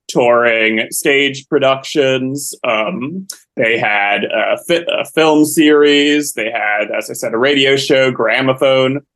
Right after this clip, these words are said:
Records. It really was a media empire based on this character and, uh, based on this dame character. And what I think is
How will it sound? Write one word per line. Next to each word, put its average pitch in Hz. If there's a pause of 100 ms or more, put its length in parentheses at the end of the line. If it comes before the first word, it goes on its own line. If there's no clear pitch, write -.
(160)
Records. 139
It -
really 135
was 120
a 110
media 110
empire 110
based 113
on 117
this 117 (340)
character 117
and, 113
uh, 107 (220)
based 117
on 110
this 113
dame 117
character. 143
And 123
what 123
I 123
think 139
is 120